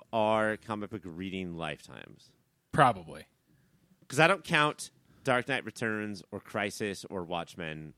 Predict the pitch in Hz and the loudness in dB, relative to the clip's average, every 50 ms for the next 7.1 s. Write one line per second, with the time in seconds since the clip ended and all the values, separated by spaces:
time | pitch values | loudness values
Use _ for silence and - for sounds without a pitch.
0 | _ - 101 92 85 92 170 160 - 151 135 127 113 110 143 143 160 170 180 185 | _ -8 -8 -4 0 0 2 2 4 4 2 2 4 4 6 8 10 8 8 6
1 | - - - - - 127 120 101 87 80 71 60 - - _ _ _ _ _ _ | 4 0 -4 -8 -8 -4 -2 -2 -2 -2 -4 -6 -10 -16 _ _ _ _ _ _
2 | _ _ _ _ _ _ _ _ _ _ _ _ _ _ _ _ - - - - | _ _ _ _ _ _ _ _ _ _ _ _ _ _ _ _ -20 -10 -4 -2
3 | 110 104 101 - - 107 104 101 98 95 92 - - - - - - - - - | -2 -2 -2 -2 -2 0 0 2 0 0 -2 -4 -8 -10 -10 -8 -8 -8 -10 -12
4 | _ _ _ _ _ _ - - _ _ _ - - - - - - 131 127 127 | _ _ _ _ _ _ -20 -20 _ _ _ -18 -14 -14 -10 -8 -6 -6 -6 -4
5 | 147 147 143 143 143 143 139 135 - - - - _ _ _ _ _ _ - 113 | -4 -2 0 0 2 2 0 -2 -6 -10 -16 -20 _ _ _ _ _ _ -10 -8
6 | 110 110 110 107 104 104 92 - 104 87 80 - _ _ _ _ _ _ _ - | -6 -6 -4 -4 -4 -4 -4 -6 -10 -12 -12 -14 _ _ _ _ _ _ _ -18
7 | 95 | -18